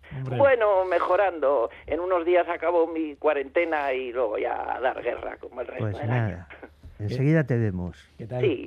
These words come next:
Speaker 1: qué,
Speaker 2: sí,
Speaker 1: qué
Speaker 2: sí.
Speaker 1: tal paje es este, Mar?
Speaker 3: Es muy, muy trabajador, ¿eh?
Speaker 1: ¿Ah, sí?
Speaker 3: Muy trabajador, sí, sí, sí, sí.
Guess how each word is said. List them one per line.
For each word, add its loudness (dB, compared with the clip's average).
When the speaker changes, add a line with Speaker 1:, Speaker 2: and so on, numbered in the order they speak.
Speaker 1:
qué, -4
Speaker 2:
sí, 0
Speaker 1:
qué -6
Speaker 2:
sí. 0
Speaker 1:
tal -2
paje 2
es 0
este, -2
Mar? -2
Speaker 3:
Es -8
muy, 2
muy 0
trabajador, -4
¿eh? -10
Speaker 1:
¿Ah, -12
sí? -8
Speaker 3:
Muy -4
trabajador, -8
sí, -12
sí, -14
sí, -20
sí. -18